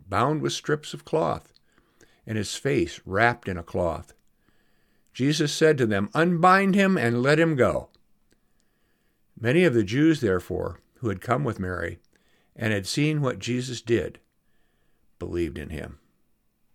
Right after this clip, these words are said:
Here ends the reading. Grace to you and peace from God our Father and from our Lord and Savior Jesus Christ. Amen. You can probably see why this story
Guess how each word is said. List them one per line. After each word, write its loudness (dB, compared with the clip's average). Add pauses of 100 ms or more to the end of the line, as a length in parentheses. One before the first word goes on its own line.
(1120)
Here -4
ends -10
the -8
reading. -6 (2000)
Grace 6
to 2
you 6
and -2
peace 6
from -2
God 6
our 4
Father 6
and -2
from -2
our 0
Lord 0
and -4
Savior -2
Jesus -8
Christ. -6
Amen. -8 (2250)
You 4
can 2
probably 6
see 4
why 4
this 2
story 0